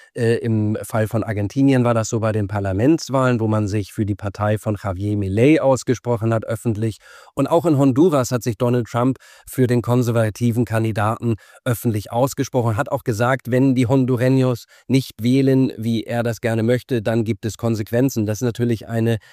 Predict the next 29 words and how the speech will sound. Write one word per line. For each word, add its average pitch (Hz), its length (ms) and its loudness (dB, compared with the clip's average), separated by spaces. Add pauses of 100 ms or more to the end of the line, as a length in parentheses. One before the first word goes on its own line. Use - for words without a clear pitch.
(180)
Einmischung 117 640 0 (300)
in 113 400 0
Wahlprozesse. 107 1120 -4 (420)
Aber 123 240 2
auch 135 120 0
sonst 147 400 2
so 170 340 4 (260)
haben 135 320 0
die 135 100 -2
U 135 160 0
S 127 200 -4
A 139 420 0 (160)
an 131 120 0
verschiedenen 139 560 0
Orten 123 500 2 (260)
in 131 140 4
Lateinamerika 120 1120 0
ihre 120 320 -2
Präsenz 101 440 -4
deutlich 165 440 0
gemacht. 135 400 -2
Sie 110 160 -4
haben 120 140 2
zum 113 140 -4
Beispiel 110 340 -2
auch 113 220 -2
in 113 120 0
der 110 100 2
Karibik 139 760 -2